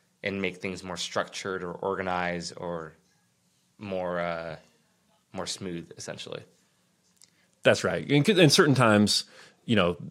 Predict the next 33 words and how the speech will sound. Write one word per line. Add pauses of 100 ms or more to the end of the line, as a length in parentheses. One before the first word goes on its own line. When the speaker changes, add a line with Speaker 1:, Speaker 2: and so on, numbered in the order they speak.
(400)
Speaker 2:
I'll
be
calling
stuff
out.
I'll
say,
"Hey,
you
know, (500)
um, (1040)
oh,
this
is
interesting,
da,
da,
da,
da,
I
love
this
quote.
This
actually
would
go
better
two
sections
earlier,
so
let's,